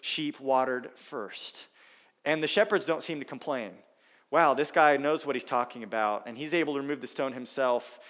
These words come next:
We're not gonna get in the way. He's able to back it up. He knows what he's talking about." But then he actually approaches Rachel in verse eleven. Notice what happens.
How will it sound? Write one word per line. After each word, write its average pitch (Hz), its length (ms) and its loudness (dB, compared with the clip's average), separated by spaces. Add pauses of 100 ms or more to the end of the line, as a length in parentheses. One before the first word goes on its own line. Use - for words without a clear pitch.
(380)
We're 147 240 -6
not 165 220 2
gonna 127 160 -6
get 117 160 -2
in 113 80 -6
the 113 80 -8
way. 110 400 -2 (300)
He's 135 200 -12
able 135 260 0
to 113 260 -2 (420)
back 131 300 0
it 110 80 -6
up. 113 300 -4 (260)
He 131 100 -14
knows 123 240 -8
what 110 80 -10
he's 107 120 -10
talking 117 420 -10
about." 95 340 -14 (840)
But 143 140 -6
then 165 160 2
he 160 160 -2
actually 123 300 -2
approaches 110 560 -8 (360)
Rachel 117 460 -2
in 104 80 -14
verse 110 220 -8
eleven. 104 380 -6 (1200)
Notice 117 300 -8
what 123 100 -4
happens. 110 600 -6